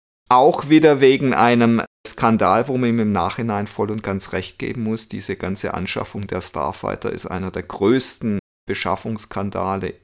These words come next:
unter sehr vielen Beschaffungsskandalen innerhalb der Bundeswehr, die es gibt. Und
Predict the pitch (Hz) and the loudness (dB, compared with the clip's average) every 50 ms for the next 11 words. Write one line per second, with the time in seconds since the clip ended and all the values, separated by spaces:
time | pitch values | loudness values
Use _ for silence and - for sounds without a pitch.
0 | _ _ - 98 98 92 - 98 82 - - - - - 120 107 104 104 113 - | _ _ -6 -6 -6 -4 -2 -4 -4 -2 0 0 4 4 6 4 4 2 0 -4
1 | - - 139 139 151 147 127 110 110 104 95 - 98 92 95 - - 107 104 - | -6 -6 -6 -4 -2 -2 -2 -2 -2 -4 -6 -2 -2 -2 -2 -2 -6 -6 -6 -6
2 | - - 95 95 90 87 85 85 90 92 95 101 - 92 98 95 90 95 85 90 | -6 -6 -6 -4 -4 -2 -2 -2 -2 -2 -2 -4 -6 -6 -6 -6 -6 -6 -8 -10
3 | - - 98 95 - 87 92 98 90 104 104 - - 98 104 110 110 113 - _ | -8 -8 -10 -8 -6 -6 -4 -4 -4 -4 -6 -6 -4 -4 -2 -2 -4 -6 -8 _
4 | _ _ _ _ _ _ _ _ _ _ _ _ _ _ _ _ _ _ _ _ | _ _ _ _ _ _ _ _ _ _ _ _ _ _ _ _ _ _ _ _
5 | - 107 117 113 - - - - - - - 139 - - - - _ - - - | -6 -4 -2 -2 0 -2 -2 -4 -4 0 0 0 0 -2 -10 -8 _ -6 -6 -6
6 | - _ _ 113 117 117 113 110 117 120 113 113 - - - - - | -10 _ _ 2 4 4 6 4 4 2 0 0 -2 -2 -2 -2 -6